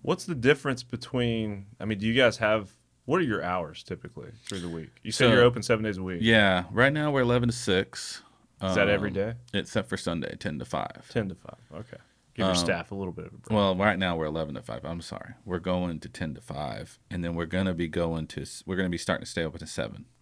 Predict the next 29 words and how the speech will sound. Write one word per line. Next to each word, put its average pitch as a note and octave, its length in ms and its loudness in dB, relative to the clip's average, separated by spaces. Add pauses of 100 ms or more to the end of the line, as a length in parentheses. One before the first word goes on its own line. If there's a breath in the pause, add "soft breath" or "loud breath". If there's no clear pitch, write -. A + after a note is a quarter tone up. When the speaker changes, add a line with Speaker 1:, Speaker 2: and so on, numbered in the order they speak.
(220)
Speaker 1:
Okay. F2+ 300 -4 (680 soft breath)
Speaker 2:
Just, D#3 180 2
we E3+ 100 6
have D#3+ 100 6
a C#3+ 40 2
lot C#3 140 6
of B2 60 0
people C3+ 240 2
that - 100 0
come A#2+ 180 4
in, B2 480 4
Speaker 1:
Well, F#3 200 10
the C3+ 80 8
Speaker 2:
right? B2 80 4
Speaker 1:
daylight A#2 440 12
savings G#2 520 2 (240)
thing G#2 440 2
and, G2 220 -2
you F#2 60 2
know, F2+ 60 6
Speaker 2:
Yeah. F2 140 4
Speaker 1:
longer G#2 300 4
days, F#2+ 400 2
I'm G#2 140 -10
sure. - 400 -6
Yeah. - 180 2
Speaker 2:
I B2+ 60 10
don't C#3 200 6
like A#2 460 6